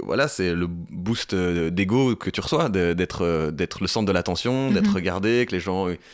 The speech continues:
Speaker 1: ils bougent, ils dansent, ils viennent te parler après, et, et du coup, tu te sens, tu, tu te sens, euh, tu te sens bien <laughs>
Speaker 2: Mhm.
Speaker 1: d'être dans ce, cette position-là.
Speaker 2: Et donc après, euh, les études secondaires, t'es parti à Brighton.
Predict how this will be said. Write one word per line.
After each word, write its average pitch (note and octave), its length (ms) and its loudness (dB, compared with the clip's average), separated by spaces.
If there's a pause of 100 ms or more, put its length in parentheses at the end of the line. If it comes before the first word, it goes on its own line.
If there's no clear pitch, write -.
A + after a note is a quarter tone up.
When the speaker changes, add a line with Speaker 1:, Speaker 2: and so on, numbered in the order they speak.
(160)
Speaker 1:
ils F#2+ 120 -4
bougent, A#2 320 4
ils F#2 100 2
dansent, A#2+ 320 2
ils F#2+ 40 -2
viennent F#2 120 0
te G2 80 0
parler F#2 240 0
après, A#2+ 640 4
et, F2+ 340 4
et F2 140 -2 (160)
du G2+ 80 -8
coup, G2 140 -4
tu - 100 -8
te - 80 -10
sens, G2 340 2
tu, F2 120 -8 (200)
tu - 140 -14
te - 40 -6
sens, F2 360 2
euh, D#2+ 120 2 (760)
tu - 100 -12
te - 40 -8
sens E2+ 120 0
bien D#2 160 0 (160)
<laughs> G#2 80 -2
Speaker 2:
Mhm. G2 300 4 (260)
Speaker 1:
d'être G2 180 -2
dans F#2 80 0
ce, F2 180 -4
cette - 180 -10
position-là. F2 460 -2 (440)
Speaker 2:
Et G3 60 0
donc G#3 140 0
après, A3 540 0
euh, F#3 220 4
les F3+ 180 0
études - 200 -6
secondaires, F3+ 500 0
t'es A3 100 2
parti F3+ 380 0
à E3+ 80 2
Brighton. E3+ 460 2